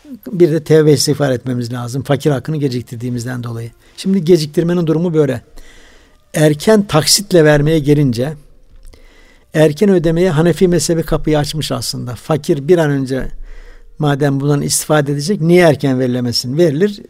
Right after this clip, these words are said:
yıl sonunda hesaptan düşülür demiş Hanefi mi? Fakat İmam Şafii, zekatın farz olması için yıl dolacak, farz olduğu andan itibaren verilmesi asıldır demiş Şafii mezhebi.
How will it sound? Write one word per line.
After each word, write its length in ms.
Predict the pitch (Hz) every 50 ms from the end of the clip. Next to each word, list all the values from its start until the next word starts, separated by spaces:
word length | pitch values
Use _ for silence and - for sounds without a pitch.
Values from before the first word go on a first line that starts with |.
| _ -
yıl 400 | 214 208 190 175 170 190 180 156
sonunda 440 | 151 - 143 135 135 135 151 196 190
hesaptan 480 | 165 147 175 165 147 - 170 165 156
düşülür 340 | 147 120 - - 156 147 120
demiş 220 | 135 131 127 -
Hanefi 340 | 135 135 131 127 120 135 127
mi? 140 | 123 123 120 - _ _ - - _
Fakat 260 | - 185 170 190 175 180
İmam 240 | 170 170 170 165
Şafii, 500 | 147 - 156 151 151 151 151 202 233 233 202 - - _ - - - _ - _ _ _ _ _
zekatın 560 | - 156 151 147 147 170 160 156 - 190 175
farz 360 | 151 - - 165 180 180 127
olması 420 | 165 160 151 143 143 135 - - 139
için 380 | 127 - - 214 202 208 233 - -
yıl 340 | 190 151 170 180 175 160 127
dolacak, 600 | 156 151 151 151 147 147 226 240 233 - - - - - - - - - - - _ - - _ _ _
farz 420 | - - - - 170 175 175 156 175
olduğu 320 | 175 170 165 160 196 208
andan 300 | 185 175 170 170 185 180
itibaren 540 | 165 147 151 151 139 143 139 135 139 139 135
verilmesi 600 | 143 135 131 135 131 131 120 - - 139 131 -
asıldır 480 | - 147 - - 156 147 127 135 117
demiş 240 | 107 123 117 113 -
Şafii 440 | - - 143 139 131 - - 135 127
mezhebi. 420 | 120 117 117 - 123 113 117 117